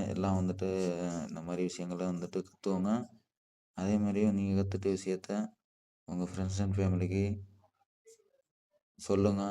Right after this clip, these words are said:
அதே மாதிரி நம்ம சேனலை வந்துட்டு மறக்காம பார்க்கணும் அப்படின்னா, நம்ம வந்துட்டு நம்மளோட வீடியோ கீழே சப்ஸ்கிரைபர் இருக்கும், மறக்காம நம்ம YouTube சேனலை சப்ஸ்கிரைப் பண்ணிக்கோங்க.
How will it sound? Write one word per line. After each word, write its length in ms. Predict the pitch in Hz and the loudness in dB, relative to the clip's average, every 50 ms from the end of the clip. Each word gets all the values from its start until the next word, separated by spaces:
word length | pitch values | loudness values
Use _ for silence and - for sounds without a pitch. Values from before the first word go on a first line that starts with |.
| 101 101 - - - _ | -4 -6 -8 -14 -14 _
அதே 200 | - 95 98 101 104 | -4 -2 0 2 4
மாதிரி 200 | 107 107 107 101 | 4 4 4 4
நம்ம 260 | 98 95 92 95 95 90 90 90 90 90 85 87 82 - _ _ _ _ _ - _ | 4 2 4 2 2 0 -2 -4 -6 -6 -6 -6 -10 -14 _ _ _ _ _ -20 _
சேனலை 380 | - - 92 95 101 107 104 98 | -4 0 0 2 4 4 4 4
வந்துட்டு 280 | 95 92 92 92 92 98 95 | 4 4 2 2 0 0 0
மறக்காம 480 | 95 92 90 92 - 95 92 92 95 95 | 0 -2 -2 -2 -2 -2 -2 -2 -2 -2
பார்க்கணும் 360 | 95 90 87 - - 92 92 87 | -4 -4 -4 -4 -4 -4 -4 -4
அப்படின்னா, 300 | - - - 87 90 92 104 - - _ _ _ _ _ _ _ _ _ _ _ _ _ _ _ | -6 -8 -8 -8 -6 -6 -8 -10 -12 _ _ _ _ _ _ _ _ _ _ _ _ _ _ _
நம்ம 180 | 87 90 90 87 87 87 87 | -4 -4 -2 -2 -2 -2 -2
வந்துட்டு 360 | 85 85 87 90 90 - 101 98 | -2 -4 -4 -4 -4 -2 0 0
நம்மளோட 420 | 95 92 90 90 90 87 87 85 85 | 2 2 2 0 0 0 0 0 0
வீடியோ 260 | 87 95 95 95 95 | 0 2 2 2 0
கீழே 240 | 92 - 92 90 95 92 | 0 -2 -4 -4 -4 -4
சப்ஸ்கிரைபர் 580 | - 95 95 - - - 98 - 92 90 87 | -4 -6 -8 -6 0 4 4 6 6 4 2
இருக்கும், 300 | - - - 185 190 - 110 - - _ _ _ _ _ _ _ _ _ _ _ _ _ _ _ | 0 -4 -4 -4 -4 -4 -4 -6 -10 _ _ _ _ _ _ _ _ _ _ _ _ _ _ _
மறக்காம 360 | 95 101 101 95 101 101 104 104 | -2 0 2 4 4 6 6 6
நம்ம 160 | 98 92 92 98 | 6 6 6 4
YouTube 280 | 101 98 98 - 95 90 | 2 2 0 -2 -2 0
சேனலை 220 | - 95 92 95 92 | 0 0 2 2 2
சப்ஸ்கிரைப் 440 | - 92 87 - - 98 98 95 95 | 2 0 -2 0 2 2 2 4 4
பண்ணிக்கோங்க. 400 | 92 90 90 92 90 90 90 95 | 2 4 4 4 4 2 2 0